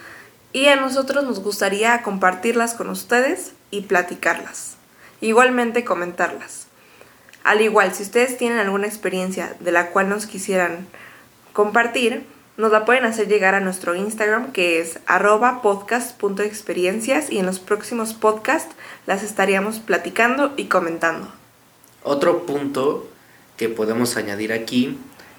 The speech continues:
Speaker 2: es que vamos a dar nuestro punto de vista, pero a fondo.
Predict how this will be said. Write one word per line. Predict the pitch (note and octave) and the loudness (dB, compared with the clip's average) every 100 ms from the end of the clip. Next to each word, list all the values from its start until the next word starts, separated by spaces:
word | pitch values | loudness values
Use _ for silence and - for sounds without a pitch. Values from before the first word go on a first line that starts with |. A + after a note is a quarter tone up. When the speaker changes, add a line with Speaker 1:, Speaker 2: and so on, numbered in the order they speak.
| - | 0
Speaker 2:
es | C#3+ C#3+ | 0 0
que | - D#3 B2 - - | 2 2 2 -2 -2
vamos | D3 F3+ C3+ | 0 0 -2
a | |
dar | A#2+ C#3 | -4 -4
nuestro | D3+ - A2+ | -4 -6 -8
punto | C#3 C#3+ D3 | -8 -2 0
de | A#2+ | 0
vista, | A#2+ A#2+ - C3+ F3 - - - - - | -2 -4 -6 -6 -6 -10 -20 -20 -10 0
pero | A#2 G#2+ | 2 2
a | G#2 | 0
fondo. | - C3+ B2 A2+ G2+ | -2 -2 0 -2 -6